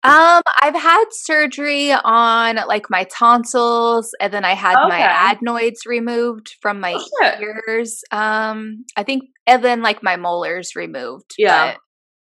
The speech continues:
Speaker 1: but you'll
Speaker 2: Okay,
Speaker 1: be
Speaker 2: so
Speaker 1: fine.
Speaker 2: you've done it. You've done it.
Speaker 1: Mm-hmm.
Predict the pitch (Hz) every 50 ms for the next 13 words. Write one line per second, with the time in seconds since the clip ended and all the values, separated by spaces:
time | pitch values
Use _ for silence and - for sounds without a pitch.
0 | _ _ _ _ _ _ _ _ _ _ _ _ _ - - 269 320 427 - 415
1 | 403 370 - - 247 226 202 170 131 113 - - _ - _ _ _ _ - 285
2 | 381 427 - - 247 226 214 214 202 214 233 262 269 - - 202 311 311 - 208
3 | 175 165 175 170 175 - 117 185 196 208